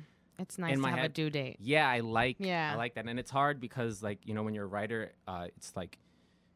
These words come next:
Speaker 2: you're s-, like, with podcasting, it's you.
Speaker 1: Mm-hmm.
Speaker 2: You just do the thing and then you edit it and you submit it. But with, like, a writer, you have to, like, get the team, you have to go to the studio. Like, there's people involved. So
Speaker 1: Yeah.
Speaker 2: it's a little harder to, like, gauge, like,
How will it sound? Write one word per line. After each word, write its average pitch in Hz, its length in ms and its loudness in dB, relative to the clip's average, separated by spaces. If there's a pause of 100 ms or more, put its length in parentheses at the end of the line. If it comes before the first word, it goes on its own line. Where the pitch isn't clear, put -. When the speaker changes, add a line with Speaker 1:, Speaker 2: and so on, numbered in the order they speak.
(840)
Speaker 2:
you're 135 180 2
s-, 131 180 0 (120)
like, 127 260 2
with 139 180 -4
podcasting, 151 580 0
it's 117 220 -6
you. 104 400 -4 (100)
Speaker 1:
Mm-hmm. 175 240 -4
Speaker 2:
You 127 300 -2
just 120 220 -10
do 131 140 -6
the 123 80 -8
thing 151 320 -2
and 123 80 -2
then 110 140 -2
you 117 200 -4
edit 107 240 -2
it 110 120 -2
and 101 100 -6
you 104 60 -4
submit 113 240 -6
it. 92 40 -8
But 98 100 -4
with, 98 160 -8 (160)
like, 95 200 -8
a 95 60 -6
writer, 113 280 -2
you 104 140 -6
have 101 160 -10
to, 104 80 -10
like, 92 260 -8 (520)
get 123 240 0
the 113 60 -16
team, 120 320 -8
you 110 60 -6
have 104 160 -10
to 107 320 -6
go 120 200 2
to 123 80 0
the 117 100 -2
studio. 113 680 -4
Like, 98 220 -10
there's 120 200 -4
people 143 460 -2
involved. 101 560 -2 (340)
So 175 120 -2
Speaker 1:
Yeah. 120 60 2
Speaker 2:
it's 123 100 -6
a 123 60 0
little 123 240 -2
harder 107 680 -2
to, 110 120 -6
like, 101 260 -2 (140)
gauge, 107 520 -2
like, 95 280 -10